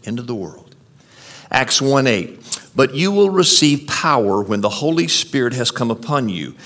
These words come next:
and you will be my witnesses in Jerusalem, in all Judea, Samaria,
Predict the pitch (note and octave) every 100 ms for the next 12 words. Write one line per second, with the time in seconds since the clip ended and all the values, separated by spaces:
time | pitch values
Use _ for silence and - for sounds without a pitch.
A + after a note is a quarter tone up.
0 | - - - A2 A#2+ E3 E3+ C#3+ C#3+ B2+
1 | B2 B2+ D#3+ A2+ G2 - E2+ D#2 G2+ F#2+
2 | F#2+ F2+ A2+ B2 - F3+ G3 G2 F2+ F2+
3 | - E2+ A2+ C3 D#3+ E3+ - F#2 G#2 C3
4 | D3 D#3 D#3+